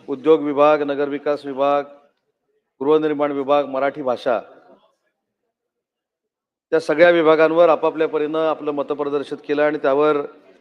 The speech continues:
शासनानं कशा पद्धतीनं कार्यवाही करावी त्यासाठी देखील आपलं मत या ठिकाणी प्रदर्शित केलं.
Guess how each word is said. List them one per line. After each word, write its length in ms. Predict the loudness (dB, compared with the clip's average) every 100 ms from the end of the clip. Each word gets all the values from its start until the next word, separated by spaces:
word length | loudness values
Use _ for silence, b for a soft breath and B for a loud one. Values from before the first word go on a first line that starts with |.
| _ _
शासनानं 640 | _ 0 0 2 2 4 2
कशा 280 | 0 -2 0
पद्धतीनं 480 | 0 -2 -4 -4
कार्यवाही 400 | -2 0 2 0
करावी 380 | 2 2 2 0 -8 _ _ _ _ _ _ _ _ _ _
त्यासाठी 360 | 2 2 2 0
देखील 280 | -4 -2 0
आपलं 240 | 0 0
मत 360 | 0 0 -2 -2
या 100 | -2
ठिकाणी 240 | -2 -4
प्रदर्शित 420 | -4 -6 -8 -10
केलं. 260 | -14 -12